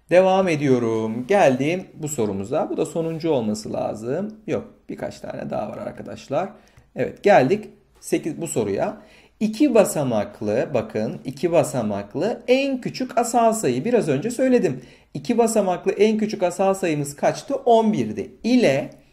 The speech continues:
altmıştan büyük en küçük asal sayı. Şimdi altmıştan büyük dediğine göre tek tek düşüneceğim. Acaba altmış en küçük dediği için en yakından başlıyorum. Altmış bir olabilir mi? Tek tek düşünelim.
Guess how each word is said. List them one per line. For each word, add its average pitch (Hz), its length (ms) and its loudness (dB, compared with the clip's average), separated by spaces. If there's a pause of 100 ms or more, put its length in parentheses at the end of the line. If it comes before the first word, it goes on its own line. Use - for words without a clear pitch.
(520)
altmıştan 220 1300 2
büyük 202 480 0
en 349 300 -2
küçük 190 300 -4
asal 156 380 2
sayı. 113 260 -4
Şimdi 226 240 -2
altmıştan 240 640 0
büyük 262 220 2
dediğine 190 280 -2
göre 151 220 0
tek 277 240 -2
tek 262 180 0
düşüneceğim. 156 460 0 (420)
Acaba 214 280 4
altmış - 540 0
en 202 160 2
küçük - 240 -12
dediği 156 180 -2
için 285 360 -6
en 202 160 6
yakından 107 500 -2
başlıyorum. 101 400 -8
Altmış 220 360 0
bir 294 60 0
olabilir 175 420 4
mi? 98 160 -8 (100)
Tek 269 220 -2
tek 226 160 -4
düşünelim. 117 400 -8